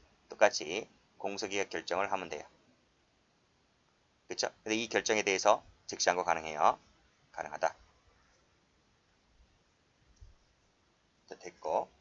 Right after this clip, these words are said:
그 다음. 삼백육십 조가 뭐죠?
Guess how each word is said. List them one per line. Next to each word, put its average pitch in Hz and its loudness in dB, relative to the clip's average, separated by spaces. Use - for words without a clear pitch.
그 - -14
다음. 87 2
삼백육십 165 0
조가 - 4
뭐죠? 87 0